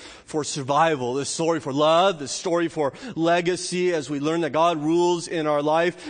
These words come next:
And, and this ruling of God is not presented as some naked theological proposition. "God rules, deal with it." No, that's not what we see. We see that not only does God rule, but he rules for our good. In fact, God rules to redeem, to buy us out of misery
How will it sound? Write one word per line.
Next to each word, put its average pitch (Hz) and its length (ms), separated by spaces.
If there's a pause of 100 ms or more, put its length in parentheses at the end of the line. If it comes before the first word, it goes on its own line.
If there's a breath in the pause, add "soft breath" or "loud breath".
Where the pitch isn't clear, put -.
And, 165 200
and 190 220
this 196 200
ruling 214 500
of 175 180
God 185 240
is 160 80
not 185 180
presented 170 580
as 160 140
some 156 200
naked 180 420
theological 165 720
proposition. 156 760 (240 loud breath)
"God 190 340
rules, 180 560
deal 185 400
with 127 220
it." - 200 (600 soft breath)
No, 139 160
that's 160 220
not 147 160
what 135 100
we 117 80
see. - 200 (840 soft breath)
We 196 140
see 220 180
that 180 200
not 208 200
only 202 180
does 175 160
God 185 240
rule, 214 280
but 185 140
he 196 140
rules 233 420
for 196 340
our 165 220
good. 165 380
In 151 100
fact, 185 240
God 190 280 (220 loud breath)
rules 240 520
to 202 160
redeem, 196 580
to 185 100
buy 202 260
us 180 120
out 180 140
of 156 60
misery 208 560